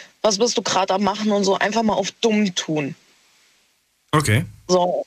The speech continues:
Speaker 1: und wenn er dann wirklich sagt, „Ja, ich sitz bei mir zu Hause am P C und er ist nicht da“,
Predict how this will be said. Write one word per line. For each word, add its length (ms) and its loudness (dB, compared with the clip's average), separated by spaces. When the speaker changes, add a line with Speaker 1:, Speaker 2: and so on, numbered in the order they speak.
Speaker 1:
und 360 2
wenn 160 2
er 200 0
dann 180 0
wirklich 320 -2
sagt, 260 0
„Ja, 240 2
ich 120 -4
sitz 180 -8
bei 160 0
mir 160 -2
zu 180 -2
Hause 300 2
am 160 -2
P 220 0
C 320 2
und 240 2
er 260 0
ist 220 -2
nicht 320 -2
da“, 320 0